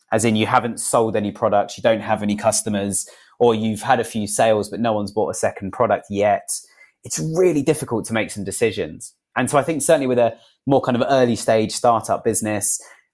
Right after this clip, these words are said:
um, especially a Shopify store, I would highly recommend just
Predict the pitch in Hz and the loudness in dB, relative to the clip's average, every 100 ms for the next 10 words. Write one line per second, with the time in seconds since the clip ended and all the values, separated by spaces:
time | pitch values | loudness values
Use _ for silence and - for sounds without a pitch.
0 | _ 110 104 104 - 147 131 110 127 - | _ 2 2 2 0 0 0 -2 -2 0
1 | 107 92 - 123 107 92 - 120 120 - | -2 -2 0 2 2 0 0 -2 -2 0
2 | 143 139 120 - 117 107 98 - 113 - | 2 2 0 0 -2 -2 -4 -4 -6 -6